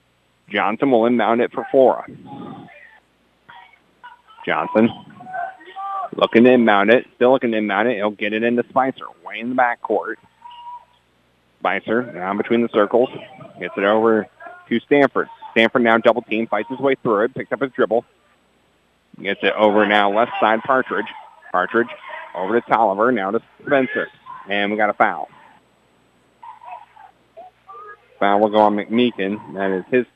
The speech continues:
third. And it'll be a one and one now with Stanford.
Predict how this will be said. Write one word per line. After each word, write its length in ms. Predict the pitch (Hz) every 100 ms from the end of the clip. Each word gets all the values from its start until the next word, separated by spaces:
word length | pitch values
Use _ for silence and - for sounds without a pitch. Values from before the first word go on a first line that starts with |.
| 123
third. 340 | 92 95 104 - - - - - - _ _ _
And 120 | 92
it'll 140 | 95 95
be 80 | 101
a 80 |
one 240 | 95 101 117
and 140 | 110
one 400 | 110 120 90 107 - - - _
now 220 | - 101 110
with 100 | -
Stanford. 400 | - 131 113 82